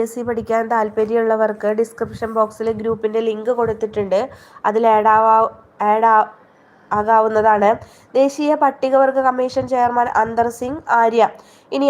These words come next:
അറ്റോമിക് എനർജി കമ്മീഷൻ ചെയർമാൻ, അറ്റോമിക് എനർജി കമ്മീഷൻ ചെയർമാൻ ആരാണ്? അജിത് കുമാർ മൊഹന്തി. അജിത് കുമാർ മൊഹന്തിയാണ് അറ്റോമിക് എനർജി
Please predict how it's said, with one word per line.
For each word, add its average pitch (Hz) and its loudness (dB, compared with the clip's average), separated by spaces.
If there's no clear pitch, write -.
അറ്റോമിക് 285 -2
എനർജി 262 -2
കമ്മീഷൻ 254 -2
ചെയർമാൻ, 247 2
അറ്റോമിക് 254 0
എനർജി 240 -4
കമ്മീഷൻ 240 -4
ചെയർമാൻ 233 2
ആരാണ്? 226 4
അജിത് 254 -2
കുമാർ 247 0
മൊഹന്തി. 233 -4
അജിത് 214 -4
കുമാർ 240 0
മൊഹന്തിയാണ് 233 0
അറ്റോമിക് 233 -2
എനർജി 226 -2